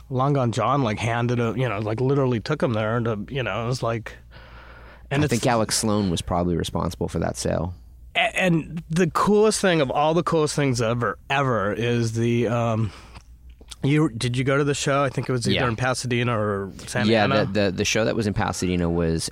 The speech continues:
Speaker 2: at
Speaker 1: Yeah.
Speaker 2: what is the, the Pasadena Museum of California Art, and it was, like,
Speaker 1: Right.
Speaker 2: Mendenhall was around back then.
Speaker 1: Yeah, and then here was the painting at the end of the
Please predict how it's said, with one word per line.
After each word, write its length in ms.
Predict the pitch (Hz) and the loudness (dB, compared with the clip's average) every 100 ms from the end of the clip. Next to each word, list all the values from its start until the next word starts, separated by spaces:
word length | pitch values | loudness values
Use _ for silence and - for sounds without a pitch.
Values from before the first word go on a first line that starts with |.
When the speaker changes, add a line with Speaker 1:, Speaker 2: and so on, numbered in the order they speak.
| - | -2
Speaker 2:
at 180 | 85 | 0
Speaker 1:
Yeah. 220 | 175 160 123 | 4 4 4
Speaker 2:
what 80 | |
is 180 | 87 85 | 0 0
the, 420 | 85 87 85 82 80 | 0 2 2 0 -2
the 160 | 82 80 | -6 -2
Pasadena 400 | 90 87 90 85 | -2 -2 -2 0
Museum 240 | 82 87 | 0 -2
of 60 | 82 | -2
California 540 | 82 80 - 85 82 80 | -2 -4 -2 -2 0 -2
Art, 280 | 85 80 | -2 0
and 100 | - | 0
it 20 | 147 | 0
was, 140 | 123 | 2
like, 40 | 117 | 0
Speaker 1:
Right. 60 | 101 | 0
Speaker 2:
Mendenhall 560 | 90 92 87 85 82 | 0 0 0 2 0
was 160 | 80 82 | 0 -2
around 280 | 76 76 73 | -2 -2 -2
back 180 | 73 - | -6 -6
then. 200 | 76 - | -4 -2
Speaker 1:
Yeah, 300 | 175 180 151 | 4 6 6
and 120 | 147 | 4
then 300 | 165 170 165 - - - | 2 2 0 -6 -18 -10
here 280 | 139 160 175 | -4 0 2
was 160 | 185 | 0
the 80 | 185 | -2
painting 500 | 156 190 165 139 139 | 0 0 2 0 -2
at 120 | 131 | -2
the 120 | 135 | -2
end 140 | 135 147 | 0 0
of 100 | 131 | 0
the 240 | 127 123 | 0 -2